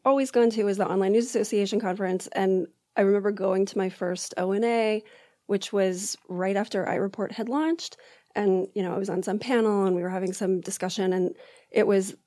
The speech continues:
first, the conversation was about, um, not iReport, but just comments. And was it okay to have comments on news stories? And, like, could people participate? And was that okay? And, you know, there was a lot of,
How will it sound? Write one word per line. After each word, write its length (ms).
first, 340
the 80
conversation 540
was 140
about, 420
um, 380
not 280
iReport, 520
but 260
just 280
comments. 680
And 240
was 180
it 100
okay 220
to 80
have 180
comments 580
on 100
news 200
stories? 460
And, 160
like, 140
could 220
people 240
participate? 560
And 100
was 80
that 140
okay? 480
And, 320
you 220
know, 100
there 120
was 100
a 120
lot 120
of, 440